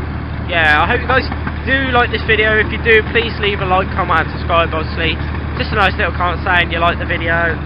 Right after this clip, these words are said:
and I'll do another one probably tomorrow, um, if you guys do like it or not. I don't know if you will, but yeah. Uh, Mary will be doing some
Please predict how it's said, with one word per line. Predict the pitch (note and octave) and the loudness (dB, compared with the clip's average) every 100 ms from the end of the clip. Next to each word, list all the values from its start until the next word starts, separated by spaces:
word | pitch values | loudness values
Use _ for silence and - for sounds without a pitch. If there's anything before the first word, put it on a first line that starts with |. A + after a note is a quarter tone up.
| - - - - | -6 -6 -6 -4
and | E3 F3 | 0 0
I'll | F3 | 2
do | G#3 F#3+ | 2 2
another | F#3 G3 G3 | 2 0 0
one | F3+ F3+ - - | -2 -2 -2 -4
probably | C4+ C4 B3 | -2 -2 -4
tomorrow, | - - B3 A3+ F#3+ D#3+ C3 - - - | -4 -4 -2 0 0 2 0 -2 -4 -4
um, | D#3+ D#3+ D#3 - - - - | -2 -2 -4 -6 -6 -6 -6
if | G3+ G#3 | -4 -4
you | G#3+ | 0
guys | G3+ F#3+ | 0 0
do | A3 G3 | -2 0
like | F#3+ F#3 | 0 0
it | F#3 | -2
or | C#3 | -2
not. | D3 C3 G#2+ - - - - - - | -2 -2 -2 -4 -4 -4 -6 -6 -4
I | D3+ | -2
don't | F3 D#3+ | 0 2
know | E3+ | 0
if | - | 0
you | F3+ | -2
will, | D#3+ D3+ B2 G#2+ - - - - - - - - - - | 0 0 0 -2 -4 -6 -6 -6 -6 -6 -6 -6 -6 -4
but | C3+ B2+ A#2 | -2 -2 0
yeah. | C#3+ C3 A2+ G2+ - - - - - - - - - - - - - - - E3+ | 2 2 2 -2 -4 -6 -6 -4 -4 -4 -6 -6 -4 -6 -6 -6 -4 -4 -2 2
Uh, | F#3+ F#3 | 4 2
Mary | A3 C4+ A#3+ | 0 0 0
will | A#3 B3+ F#3+ | 0 -2 -2
be | F#3+ | -2
doing | F#3 F3+ | -4 -4
some | - | -4